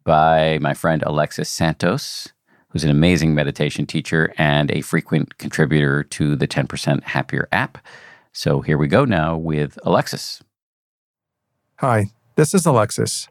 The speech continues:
Speaker 2: The way we experience life often makes us feel like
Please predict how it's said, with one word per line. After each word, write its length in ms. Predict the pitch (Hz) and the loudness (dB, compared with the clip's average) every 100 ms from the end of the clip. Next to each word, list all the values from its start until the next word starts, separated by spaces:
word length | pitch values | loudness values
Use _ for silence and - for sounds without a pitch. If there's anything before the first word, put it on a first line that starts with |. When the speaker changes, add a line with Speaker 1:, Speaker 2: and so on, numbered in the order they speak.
| _ _ _ _ _ _ _ _ _ _ _ _ - | _ _ _ _ _ _ _ _ _ _ _ _ 2
Speaker 2:
The 80 | 143 | 4
way 140 | 165 | 4
we 140 | 214 | 4
experience 540 | 202 - 147 135 131 - | 2 0 0 2 0 2
life 400 | 113 107 - - | 2 2 -2 -4
often 360 | 165 151 190 165 | 0 2 4 4
makes 260 | 147 - | 4 0
us 140 | 131 - | -4 -2
feel 360 | - 120 117 | 2 4 4
like 280 | 113 110 107 | 4 2 0